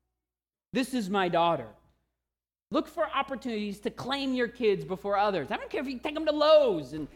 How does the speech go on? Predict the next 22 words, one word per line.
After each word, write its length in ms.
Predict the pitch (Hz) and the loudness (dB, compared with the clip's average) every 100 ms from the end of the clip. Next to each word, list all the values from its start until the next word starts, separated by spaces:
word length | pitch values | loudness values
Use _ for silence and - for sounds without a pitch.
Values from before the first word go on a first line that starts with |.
| - | -8
you're 80 | - | -4
checking 360 | - 190 285 | -2 -2 2
out 220 | 285 285 220 | 4 6 4
and 80 | 220 | 2
you're 80 | |
like, 200 | 226 214 | 2 2
"Yeah, 200 | 269 277 | 2 4
I'd 160 | 262 233 | 4 4
like 240 | 240 240 | 2 0
one 160 | 254 240 | -2 0
of 40 | |
those 200 | 233 220 | 0 0
thingamajogger. 560 | 262 247 233 208 208 202 | -4 -4 -2 0 0 0
And 140 | 202 220 | -2 2
by 100 | 311 | 4
the 80 | |
way, 100 | 311 262 | 6 4
this 120 | 294 | 0
is 80 | 262 | -2
my 160 | 202 | -2
kid." 560 | 175 311 320 208 120 - - _ _ _ _ _ _ _ _ _ _ _ _ _ _ _ _ _ _ _ _ _ - | -2 2 4 4 0 -12 -20 _ _ _ _ _ _ _ _ _ _ _ _ _ _ _ _ _ _ _ _ _ -20
Claim 840 | - 269 269 226 185 180 180 185 | -14 -10 -8 -8 -8 -10 -14 -20